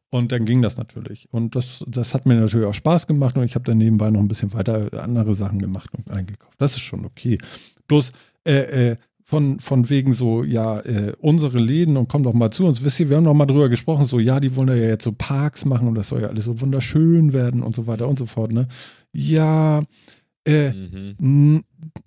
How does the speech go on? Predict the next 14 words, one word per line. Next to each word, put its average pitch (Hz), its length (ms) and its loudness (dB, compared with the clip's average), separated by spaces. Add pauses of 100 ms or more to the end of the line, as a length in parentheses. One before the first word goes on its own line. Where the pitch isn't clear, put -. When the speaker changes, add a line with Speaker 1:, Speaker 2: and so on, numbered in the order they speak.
(100)
Speaker 1:
auch 151 220 0
das 151 400 0
wird 135 220 -4
nicht 117 280 0
helfen. 101 580 2 (240)
Ganz 143 280 2
ehrlich 113 300 0
nicht. 90 360 -6
Also, 110 280 2 (540)
ne, 123 400 4 (260)
das, 131 320 -2
äh, 131 260 -4
das, - 480 -10 (100)
ja. 101 240 -10